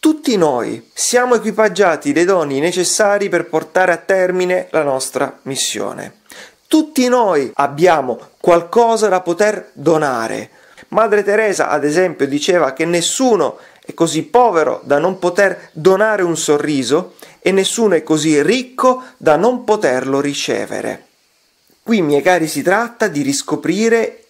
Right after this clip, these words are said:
il valore del bene possibile, di ciò che posso fare, di quel che posso dare. E mi viene in mente, eh, Madre Teresa, quando, dopo aver ricevuto il premio Nobel per la pace, fu punzecchiata da un giornalista che le disse: "Madre, ma lei pensa di risolvere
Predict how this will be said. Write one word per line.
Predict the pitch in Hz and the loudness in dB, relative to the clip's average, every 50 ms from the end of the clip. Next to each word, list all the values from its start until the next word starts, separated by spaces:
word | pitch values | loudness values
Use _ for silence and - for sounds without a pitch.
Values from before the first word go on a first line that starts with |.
| _ | _
il | - 202 180 151 127 120 | -6 -2 -2 0 -2 -2
valore | 113 147 139 143 156 156 165 180 185 190 202 202 | 0 0 0 0 0 -2 -2 -2 -2 -2 -2 0
del | 190 220 220 | 0 0 0
bene | 185 165 139 147 120 120 123 127 139 151 156 - _ _ | 0 0 0 0 2 2 0 -2 -4 -6 -6 -10 _ _
possibile, | - 180 175 160 - - - 143 120 104 - 110 101 104 110 113 113 - _ _ _ _ _ | -6 -6 -4 -4 -4 -4 -4 -6 -8 -8 -6 -8 -6 -6 -6 -6 -8 -12 _ _ _ _ _
di | - 143 143 | -12 -12 -6
ciò | - - 185 180 | -2 -4 -4 0
che | - 190 | -2 -4
posso | 180 - - - 269 262 247 - - - - 233 | -4 -4 -6 -4 -4 -2 -2 0 -2 -2 -2 -2
fare, | 214 - 185 165 143 123 110 120 120 113 - - - - | -4 -2 -2 -2 0 -2 -4 -4 -6 -6 -8 -14 -20 -14
di | - 160 175 | -8 -8 -6
quel | 165 - 226 220 226 | 0 0 0 0 2
che | - 240 | -2 -2
posso | 240 - - - 294 277 247 - - - - 240 | -4 -4 -4 -4 -4 -2 -2 -2 -4 -2 -2 -2
dare. | 220 180 147 123 107 110 113 107 107 104 - _ _ _ _ | 0 0 0 0 0 -2 -6 -6 -8 -10 -12 _ _ _ _
E | - 202 185 - - - | 0 0 0 0 -2 -4
mi | 139 156 156 | -4 -2 0
viene | 170 185 165 160 | 2 2 2 2
in | 202 233 | 2 0
mente, | 208 165 143 147 156 147 - - - 160 147 - - - - | 0 2 0 0 0 -2 -6 -2 0 0 0 0 -2 -6 -14
eh, | - 131 127 123 - | -16 -14 -12 -12 -8
Madre | 123 135 139 135 139 139 135 120 | -2 0 0 0 2 0 0 0
Teresa, | 139 139 131 117 123 127 120 120 131 | 2 2 2 2 2 2 0 -2 -4
quando, | - - 175 160 143 127 113 117 117 120 113 - - | 0 2 4 4 4 2 -2 -4 -2 -2 -2 -2 0
dopo | 113 135 147 147 143 | 0 0 2 4 2
aver | 131 139 143 | 2 2 0
ricevuto | 139 139 - 175 165 151 - 127 | 0 0 0 0 0 2 0 -2
il | 127 123 | -2 -4
premio | - _ _ - - 165 139 127 156 208 | -6 _ _ 0 2 2 2 2 0 0
Nobel | 226 180 127 127 135 135 127 147 147 135 | 0 2 2 2 0 0 0 -2 -2 -2
per | - - 120 120 151 | -2 -4 -2 0 0
la | 180 214 | 0 -2
pace, | 165 - 127 104 117 123 - - 180 180 175 | 0 -2 -2 -2 -4 -6 -4 -2 -2 -2 0
fu | 175 214 180 196 | -2 -4 -4 -4
punzecchiata | - 302 285 262 233 190 196 185 - - - 180 160 127 120 - 117 | -2 -2 0 2 2 4 2 2 2 2 2 4 4 4 2 0 0
da | 127 147 156 | 0 2 2
un | 151 139 | 2 2
giornalista | 120 135 139 175 208 240 202 143 123 123 123 - - - 139 135 | 0 0 0 2 2 0 0 0 -2 -4 -6 -6 -2 -2 -2 -2
che | 127 | 0
le | 123 127 127 | -2 -4 -2
disse: | 123 127 127 - - 147 | -4 -6 -6 -2 -2 0
"Madre, | 180 220 233 220 180 160 | 2 2 2 2 2 0
ma | 151 156 175 | 0 0 2
lei | 208 240 254 | 0 0 0
pensa | 240 - - 180 190 208 196 - - 175 | -2 -2 -2 0 0 0 -2 -2 -2 -4
di | 151 139 143 | -2 0 -2
risolvere | 135 139 123 156 170 185 180 156 160 147 139 131 131 127 - | -2 0 0 2 2 2 2 2 2 2 2 0 -2 -4 -8